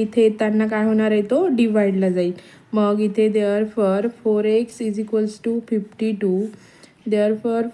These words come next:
four x upon four येईल इथे, equals to इकडे पण जाताना हा फिफ्टी टू upon फोर येईल. ओके, मग हे डिनॉमिनेटर न्यूमरेटरचा फोर कट होऊन जातो. मग इथे therefore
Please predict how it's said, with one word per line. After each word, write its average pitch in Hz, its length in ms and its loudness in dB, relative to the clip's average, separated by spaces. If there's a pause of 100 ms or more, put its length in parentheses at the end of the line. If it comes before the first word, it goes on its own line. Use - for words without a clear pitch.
four 220 260 0 (120)
x 208 520 0 (120)
upon 226 480 0 (240)
four 208 240 2
येईल 190 320 2
इथे, 196 320 -2 (200)
equals 220 500 0
to 254 120 0
इकडे 226 320 -2
पण 214 180 -2
जाताना 208 540 -2
हा 226 200 -2 (440)
फिफ्टी 226 360 -2 (100)
टू 233 140 0 (100)
upon 220 500 -2 (480)
फोर 214 240 2
येईल. 165 220 -2 (420)
ओके, 214 360 -2 (340)
मग 220 220 0 (200)
हे 220 200 2 (360)
डिनॉमिनेटर 220 760 0
न्यूमरेटरचा 220 800 0 (120)
फोर 220 180 2
कट 226 300 -2
होऊन 220 200 2
जातो. 208 320 -2
मग 214 200 0
इथे 214 300 -2
therefore 208 560 0